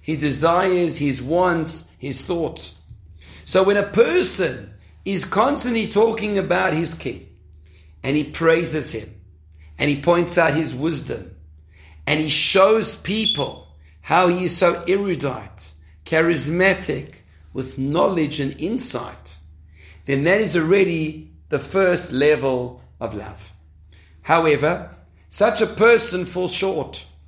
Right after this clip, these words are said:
because he's not willing to spend money yet on the king. He's happy to make the effort for him.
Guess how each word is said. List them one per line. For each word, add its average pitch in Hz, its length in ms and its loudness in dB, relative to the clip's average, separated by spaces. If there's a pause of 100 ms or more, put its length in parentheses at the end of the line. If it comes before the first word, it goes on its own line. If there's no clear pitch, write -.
(460)
because 165 320 2
he's 165 80 -2
not 196 240 2
willing 185 260 2
to 160 100 -2
spend 160 800 -2
money 143 580 0
yet 127 540 -4 (560)
on 139 220 2
the 123 80 0
king. 175 640 0 (280)
He's 143 200 -8
happy 147 360 -2
to - 140 -6
make 120 340 -4
the 123 200 -4
effort 170 240 -4
for 165 180 -2
him. 127 340 -6